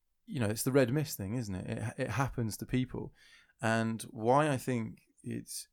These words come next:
it, it's interesting, particularly in contact sports, is because there's so much opportunity for that. And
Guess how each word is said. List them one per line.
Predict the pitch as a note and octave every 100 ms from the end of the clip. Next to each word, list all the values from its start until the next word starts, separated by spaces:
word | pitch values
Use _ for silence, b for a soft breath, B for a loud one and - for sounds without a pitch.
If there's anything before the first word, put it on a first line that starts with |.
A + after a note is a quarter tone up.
| _ _
it, | - - -
it's | - B2 -
interesting, | C3+ B2 A#2 - A2+ G#2 G2+ G#2+
particularly | B2 A2+ G#2
in |
contact | F#2+ B2 - A2+
sports, | - A2+
is | F#2+
because | A#2 - A2+
there's | A2+
so | - B2 A#2
much | A2
opportunity | A2 - - A#2+ B2+ - D3
for | D3+
that. | F3 A#3 - _ _ _ _ _ _ -
And | A2+ A#2 A#2+ A2